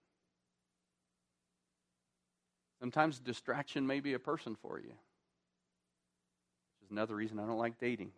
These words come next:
but <laughs> and maybe you just need to say, "You know what, I'm, I'm just gonna, I'm gonna put that aside." Maybe it's a relationship you just need to avoid. Maybe,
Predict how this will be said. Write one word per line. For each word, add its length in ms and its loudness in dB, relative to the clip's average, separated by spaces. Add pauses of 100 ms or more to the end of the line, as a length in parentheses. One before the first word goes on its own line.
but 140 -14 (440)
<laughs> 20 -12
and 100 -10 (4000)
maybe 220 4
you 160 2
just 120 -10
need 180 -4
to 60 -6
say, 140 -6
"You 140 -6
know 80 -6
what, 80 -4
I'm, 180 -4 (100)
I'm 120 -16
just 160 -16
gonna, 100 -6
I'm 420 -20
gonna 160 -20
put 140 -20
that 160 -6
aside." 400 -4
Maybe 160 -4
it's 140 -8
a 40 -4
relationship 720 0
you 120 -12
just 160 -14
need 140 -8 (100)
to 160 -6 (120)
avoid. 380 -10 (1800)
Maybe, 340 2